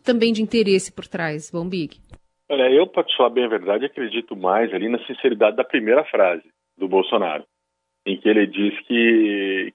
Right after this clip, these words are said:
Speaker 2: que o, o, em Minas Gerais, né, tá dizendo ali que o querem <laughs> afundar a economia, são os inimigos dele. Acho que aquilo é o que ele pensa de verdade.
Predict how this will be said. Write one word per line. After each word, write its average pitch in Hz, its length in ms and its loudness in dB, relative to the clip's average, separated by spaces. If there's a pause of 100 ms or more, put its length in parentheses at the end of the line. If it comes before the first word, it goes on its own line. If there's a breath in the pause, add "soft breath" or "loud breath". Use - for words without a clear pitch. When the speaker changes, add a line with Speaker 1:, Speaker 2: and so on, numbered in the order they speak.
Speaker 2:
que 90 600 -4
o, 90 280 0 (100)
o, 85 880 0 (260)
em 110 100 -4
Minas 110 200 2
Gerais, 95 340 2
né, 98 120 -10
tá 98 120 -6
dizendo 98 240 -6
ali 98 200 -2
que 107 200 0
o 98 240 0 (140)
querem 113 240 2
<laughs> 117 40 0
afundar 123 380 -4
a 151 60 2
economia, 113 960 -6 (320 soft breath)
são 113 80 0
os 113 120 -2
inimigos 110 440 -2
dele. 101 420 2 (240 loud breath)
Acho - 180 -4
que 185 60 2
aquilo 170 300 2
é - 20 4
o 175 40 2
que 214 100 0
ele 208 60 0
pensa 139 460 0
de 143 120 2
verdade. 113 420 2